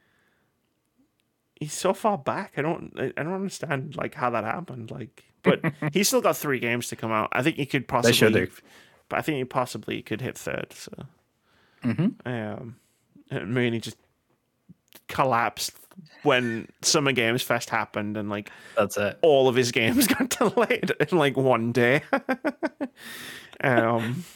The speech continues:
Speaker 1: which just, I mean, that's gotta suck, man. Like,
Speaker 2: Yeah.
Speaker 1: <laughs> but, uh, yeah, no, like,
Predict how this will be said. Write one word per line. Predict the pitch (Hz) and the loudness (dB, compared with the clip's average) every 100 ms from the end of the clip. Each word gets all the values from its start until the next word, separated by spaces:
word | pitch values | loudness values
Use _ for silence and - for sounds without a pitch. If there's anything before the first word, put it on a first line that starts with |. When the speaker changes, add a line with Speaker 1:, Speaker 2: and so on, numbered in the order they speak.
| - - _ - | -20 -20 _ -6
Speaker 1:
which | 170 - - | -6 -4 -4
just, | 131 - - - | -4 -4 -10 -8
I | - | -2
mean, | 131 127 113 104 113 120 - - | 0 2 0 -2 -4 -8 -16 -6
that's | 143 120 - | -2 -2 -2
gotta | 98 - | -2 -2
suck, | - - - | -2 -2 -2
man. | - - 67 | -10 -12 -12
Like, | - - - _ _ - | -12 -12 -16 _ _ 0
Speaker 2:
Yeah. | - - | 0 0
Speaker 1:
<laughs> | - 269 277 262 - 285 - 285 - - - - - _ _ - | -2 0 0 -2 0 -4 -4 -8 -8 -20 -20 -20 -20 _ _ -6
but, | 127 123 | -2 0
uh, | 113 107 | 0 0
yeah, | 113 147 117 | 2 2 4
no, | 123 123 | 4 4
like, | 113 113 | 2 -2